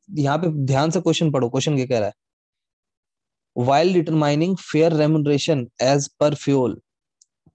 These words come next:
हाँ, यहाँ पे बोल सकते हैं qualification भी हो सकती है, qualification हाई है तो salary देंगे, बिल्कुल qualification भी हो सकती है। तो इसमें ये वाला point, बी point नहीं होगा।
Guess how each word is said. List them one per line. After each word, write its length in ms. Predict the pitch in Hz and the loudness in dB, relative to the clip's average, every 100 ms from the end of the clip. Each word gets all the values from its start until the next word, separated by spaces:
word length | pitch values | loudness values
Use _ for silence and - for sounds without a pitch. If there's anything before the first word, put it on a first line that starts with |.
| _ _ _ | _ _ _
हाँ, 180 | 165 151 | -2 0
यहाँ 220 | 123 135 | 0 0
पे 80 | 175 | 0
बोल 240 | 160 185 | 2 2
सकते 260 | 185 165 185 | 0 -2 -4
हैं 80 | 185 | -2
qualification 640 | 160 156 160 160 151 170 | 0 0 0 -2 -2 0
भी 80 | 165 | 2
हो 120 | 143 | 0
सकती 260 | 143 139 151 | -2 -4 -6
है, 60 | |
qualification 600 | 143 143 135 139 139 143 | -2 -2 -2 -4 -4 -4
हाई 220 | 127 123 | -4 -2
है 80 | 131 | -2
तो 100 | 127 | -4
salary 320 | 127 120 120 | -4 -2 -2
देंगे, 280 | 131 123 131 - _ _ | -2 -4 -6 -12 _ _
बिल्कुल 380 | 143 143 160 131 - _ _ | -4 -2 0 -2 -6 _ _
qualification 540 | 143 143 160 156 151 156 | 0 2 2 0 0 2
भी 60 | |
हो 100 | 135 | 2
सकती 300 | 117 117 - | 0 -6 -4
है। 100 | 120 156 - - | -4 -4 -14 -10
तो 100 | - | 0
इसमें 240 | 180 190 214 | 0 2 2
ये 200 | 190 190 | 4 4
वाला 180 | 214 220 | 4 2
point, 300 | 214 190 190 | 0 -2 0
बी 180 | 156 185 | 0 0
point 240 | 185 190 190 | 2 2 2
नहीं 140 | 160 | 2
होगा। 260 | 156 143 | 2 0